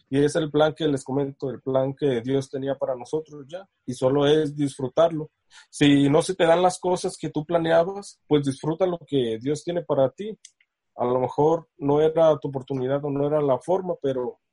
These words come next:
tú disfruta lo que hagas, sea un tema en una comunidad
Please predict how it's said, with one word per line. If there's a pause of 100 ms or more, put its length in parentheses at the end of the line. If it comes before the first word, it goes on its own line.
(240)
tú
disfruta
lo
que
hagas, (320)
sea
un
tema (400)
en
una (200)
comunidad